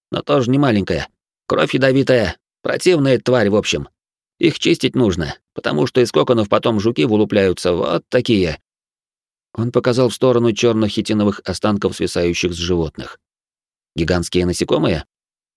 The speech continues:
«Ну, похоже, да. Только нифига это не насекомые», пробормотал Инь. «Говорят, их специально вывели, людей жрать.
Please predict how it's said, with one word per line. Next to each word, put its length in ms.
«Ну, 440
похоже, 500
да. 440
Только 260
нифига 340
это 240
не 160
насекомые», 680
пробормотал 540
Инь. 280
«Говорят, 360
их 80
специально 480
вывели, 480
людей 300
жрать. 380